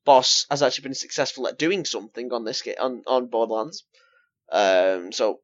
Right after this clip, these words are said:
well done, Troy, I guess. But, you know, um, but yeah,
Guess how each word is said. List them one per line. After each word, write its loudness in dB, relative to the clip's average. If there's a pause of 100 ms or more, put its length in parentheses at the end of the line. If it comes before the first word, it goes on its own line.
well 2
done, -4 (220)
Troy, 2 (100)
I -6
guess. -2 (1600)
But, 0
you 0
know, 0 (500)
um, 6 (320)
but 0
yeah, 6